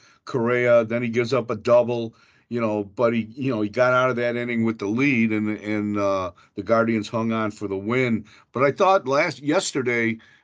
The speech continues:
what was really interesting with, uh, Clase unavailable,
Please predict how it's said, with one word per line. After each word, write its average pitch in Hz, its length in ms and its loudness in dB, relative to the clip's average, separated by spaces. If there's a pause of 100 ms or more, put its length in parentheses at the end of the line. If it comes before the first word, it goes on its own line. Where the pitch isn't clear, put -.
what 127 220 0
was 127 200 -4
really 143 320 4
interesting 113 480 -6
with, 104 240 -4
uh, 104 160 -4
Clase 117 440 -4 (440)
unavailable, 113 880 0